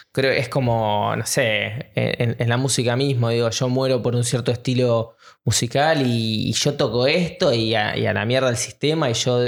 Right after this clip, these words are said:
hablo, digo, toco esto y no hago una mierda de guita y me morí en, en la pobreza. Pero yo fui fiel a mi expresión. Digo, eh, hay, es como un artista revolucionario eso,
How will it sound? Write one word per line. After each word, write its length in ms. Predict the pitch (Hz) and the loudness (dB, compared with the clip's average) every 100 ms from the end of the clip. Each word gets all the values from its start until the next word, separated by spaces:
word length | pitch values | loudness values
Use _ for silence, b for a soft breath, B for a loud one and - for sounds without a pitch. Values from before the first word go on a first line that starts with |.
| - | -2
hablo, 480 | 120 131 147 143 127 | -2 0 2 0 0
digo, 440 | 123 143 147 131 - | 0 0 0 0 0
toco 360 | 131 113 117 | -2 -2 0
esto 520 | 139 139 - 185 185 B B B B | 0 -2 -2 -2 -2 B B B B
y 260 | - 113 113 | -2 0 0
no 120 | 120 | 0
hago 140 | 131 | 0
una 160 | 120 117 | 0 0
mierda 240 | 120 123 | 0 2
de 120 | 117 113 | 2 2
guita 260 | 143 143 | 0 0
y 40 | 120 | -2
me 120 | 110 | 0
morí 440 | 107 107 110 107 | 0 0 0 0
en, 440 | 107 107 101 107 110 | 0 -2 -2 -2 -2
en 100 | - | -2
la 120 | 104 | -2
pobreza. 720 | - 113 127 127 - 113 - _ b b _ | -2 0 0 0 0 -4 -6 _ b b _
Pero 320 | 120 123 131 | 0 2 2
yo 200 | 131 131 | 0 -4
fui 160 | 117 127 | -2 -2
fiel 680 | - 135 131 135 151 151 B B | -2 -2 0 2 2 0 B B
a 140 | - 95 | -2 0
mi 100 | 98 | 0
expresión. 840 | - - 101 - 123 104 104 104 B B B - | -2 -4 -2 0 2 0 -2 -6 B B B -4
Digo, 220 | 120 117 | -2 0
eh, 720 | 110 - 113 117 - - 131 - - - | -2 -2 0 0 -2 -4 -6 -8 -8 -4
hay, 160 | 123 120 | -4 -2
es 140 | 123 - | -4 -2
como 220 | 131 127 | 0 0
un 80 | 123 | 0
artista 640 | 120 117 131 123 113 110 | -2 -4 -2 0 2 0
revolucionario 960 | 107 110 113 - 123 143 135 113 110 107 | -2 -2 -2 -2 -2 0 0 0 0 0
eso, 420 | 107 - 110 104 | -2 -2 -2 -2